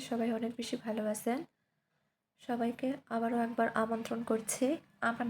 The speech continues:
নতুন আরেকটা ভিডিও দেখার জন্য। আজকে দুনিয়ার সব থেকে সহজ উপায়ে ঘরে তাওয়া চিকেন তৈরি করেছি, আর সেই ভিডিওটা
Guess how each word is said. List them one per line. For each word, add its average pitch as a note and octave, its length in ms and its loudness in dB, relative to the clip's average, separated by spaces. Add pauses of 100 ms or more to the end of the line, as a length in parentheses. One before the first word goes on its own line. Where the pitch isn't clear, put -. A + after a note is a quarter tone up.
নতুন A3+ 260 -2
আরেকটা A3 320 0
ভিডিও A#3 240 0 (340)
দেখার A3+ 320 -2
জন্য। G3+ 200 2 (840)
আজকে A#3 440 0 (480)
দুনিয়ার A3+ 400 -2
সব A#3 120 -2 (160)
থেকে A#3 180 -4 (120)
সহজ A3 240 -2 (120)
উপায়ে G#3+ 300 0 (520)
ঘরে A3+ 340 0 (180)
তাওয়া G#3 280 4
চিকেন A#3 320 -4
তৈরি G#3 260 2
করেছি, G#3 340 2 (1000)
আর A#3 140 -2 (120)
সেই A3+ 240 2
ভিডিওটা G#3+ 320 0